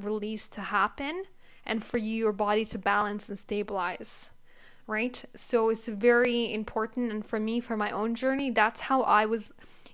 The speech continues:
able to, you know, release a lot of those blockages in my sacral chakra. Is, it was actually happening through my, my menstrual cycle. It was really like, you know, after I had all these periods, I felt so much lighter. I felt so much better.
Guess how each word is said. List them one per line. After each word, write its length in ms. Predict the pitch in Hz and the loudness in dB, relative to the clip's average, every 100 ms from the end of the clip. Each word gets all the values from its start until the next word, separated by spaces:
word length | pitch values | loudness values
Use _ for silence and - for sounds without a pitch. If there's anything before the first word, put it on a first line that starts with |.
| - | -4
able 360 | 240 220 240 240 | -4 0 -2 -2
to, 480 | - 240 226 220 - - - - - - | -6 -4 -4 -4 -8 -18 -20 -20 -20 -8
you 100 | 247 | 0
know, 220 | 226 214 | 2 2
release 560 | 202 214 233 247 247 262 | 0 0 2 2 2 2
a 40 | |
lot 220 | 233 220 | 4 4
of 80 | 220 | 4
those 160 | 214 214 | 2 0
blockages 580 | - 202 208 208 220 202 | 2 4 4 -2 -2 -4
in 80 | |
my 120 | 202 208 | -6 -6
sacral 380 | - 202 - | -6 -8 -8
chakra. 560 | 208 - 202 202 - 202 | -12 -2 -2 0 -2 -2
Is, 440 | - 196 - - - | -4 -6 -10 -14 -4
it 120 | 226 | 0
was 300 | 226 220 202 - - | 2 2 0 -6 -2
actually 500 | 208 - - 247 220 | -2 0 0 0 2
happening 600 | 220 220 214 254 254 254 | 4 4 2 -2 0 -2
through 340 | - 240 226 | -6 -4 -2
my, 180 | 214 208 | -2 -4
my 480 | 208 208 202 214 208 | -4 -6 0 2 2
menstrual 440 | 208 208 - 202 | 0 -4 -6 -4
cycle. 480 | - 202 - - - - - - - - | -2 -4 -2 -4 -4 -16 -20 -20 -20 -2
It 100 | 220 | 2
was 160 | 226 202 | 2 0
really 520 | 214 233 247 247 247 | 4 6 8 6 4
like, 320 | 202 190 - - - - | 2 0 -6 -20 -20 -16
you 80 | - | -8
know, 100 | 185 | 0
after 440 | 202 220 226 254 226 | 2 2 0 2 4
I 60 | |
had 320 | 214 233 240 226 | 4 4 4 4
all 80 | |
these 180 | 214 214 | 0 -6
periods, 340 | - 254 240 214 | -6 0 2 2
I 140 | 196 | 0
felt 400 | - - 220 220 | -2 0 0 0
so 140 | - | -4
much 260 | 214 208 - | -4 -6 -2
lighter. 320 | 208 220 180 | 0 0 -2
I 60 | 202 | -4
felt 240 | - 220 | -6 -8
so 120 | - | -6
much 240 | 208 202 - | -8 -8 0
better. 360 | 214 202 180 | 2 2 0